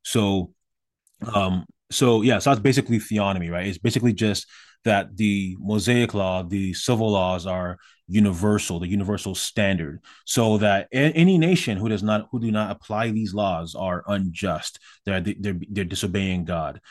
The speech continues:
So that's what they believe. And there's very much similarities between theonomy and Christian nationalism,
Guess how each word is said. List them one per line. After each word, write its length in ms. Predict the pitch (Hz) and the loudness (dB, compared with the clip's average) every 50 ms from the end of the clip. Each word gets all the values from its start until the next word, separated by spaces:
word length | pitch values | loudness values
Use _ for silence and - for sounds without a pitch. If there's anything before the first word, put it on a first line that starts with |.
| - - _ | -20 -20 _
So 120 | - - 110 | -4 -2 -2
that's 300 | 85 107 113 117 - - | 2 2 2 2 2 0
what 140 | 104 101 90 | -2 0 0
they 100 | 98 92 | -2 -4
believe. 420 | 85 90 85 85 80 76 76 - - - - - - - | -4 -4 -6 -6 -6 -8 -10 -14 -16 -20 -20 -20 -14 -4
And 400 | - 107 107 104 104 104 95 - - - _ _ _ _ _ _ _ | -2 0 2 4 4 2 0 -2 -8 -16 _ _ _ _ _ _ _
there's 200 | 113 117 113 95 | 0 2 2 0
very 340 | 87 90 127 143 151 160 160 | 2 2 4 6 8 8 8
much 440 | 147 135 131 127 123 - - - - - | 6 6 4 4 2 -2 -6 -12 -12 -12
similarities 640 | - - - 123 117 110 110 113 113 117 117 107 - | -8 -4 0 0 0 2 2 0 2 0 0 -2 -2
between 580 | - 107 - - 110 110 104 101 98 95 92 | -6 -8 -6 -4 -2 0 0 0 0 -2 -4
theonomy 800 | 92 - 104 104 104 101 104 104 104 101 95 90 87 82 85 85 - _ _ _ _ _ _ | -6 -6 -6 -4 -2 -2 0 0 0 0 -2 -2 -4 -4 -8 -10 -14 _ _ _ _ _ _
and 240 | 104 107 107 104 98 | 0 2 2 2 2
Christian 360 | - 110 95 - - 101 92 | 0 -2 -2 -2 -2 -4 -2
nationalism, 580 | 90 85 82 87 - - 76 67 71 82 78 | -2 -2 -4 -4 -6 -8 -10 -10 -10 -12 -12